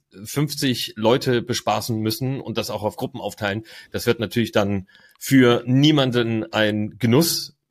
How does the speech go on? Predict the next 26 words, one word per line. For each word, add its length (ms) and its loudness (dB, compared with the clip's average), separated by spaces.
Ihr 140 -2
kennt 180 0
das, 180 -4
große 260 0
Gruppen, 260 -2
je 80 -4
größer, 420 0
umso 460 -2
schwieriger 420 -4
wird's 180 -6
dann. 280 -8
Und 220 -8
das 200 0
wollen 200 4
wir 80 2
euch 160 -2
natürlich 320 -2
ersparen 420 -2
und 280 -2
für 260 -6
alle 220 0
quasi 280 -4
den 120 -4
maximalen 580 -6
Spaß 720 -6
besorgen 800 2